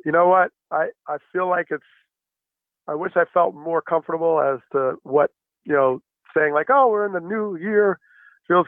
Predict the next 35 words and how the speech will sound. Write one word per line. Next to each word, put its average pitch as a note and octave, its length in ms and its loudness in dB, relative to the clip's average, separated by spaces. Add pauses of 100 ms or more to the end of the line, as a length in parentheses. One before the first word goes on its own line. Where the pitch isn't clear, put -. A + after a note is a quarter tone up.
(100)
a - 60 0
little F3 180 4
bit E3 140 0
like D3+ 240 2
last C#3+ 340 0
year. D3+ 240 2
But B2+ 220 -6 (100)
so C3 60 0
I'm C3+ 120 -2
hopeful C#3+ 420 0
that, B2 240 2 (560)
you B2+ 80 -2
know, C3 100 4
I C#3 60 4
have C#3+ 160 0
four D#3 160 2
kids D3 340 2 (140)
and B2 260 -18 (100)
they're C3+ 280 2
all D3 160 4
different C#3 240 -4
grades, C#3 400 2
eighth, C3+ 160 -10 (320)
seventh, C3+ 400 -4
fourth, C#3+ 260 2 (160)
you C3 160 -12
know, B2+ 80 -8
everywhere. B2+ 400 0 (540)
And, B2+ 380 -2
um, B2 440 2 (100)
I'm C3 120 -2
hopeful B2+ 460 0
that B2+ 180 0
we B2+ 100 -6
can A#2 240 -14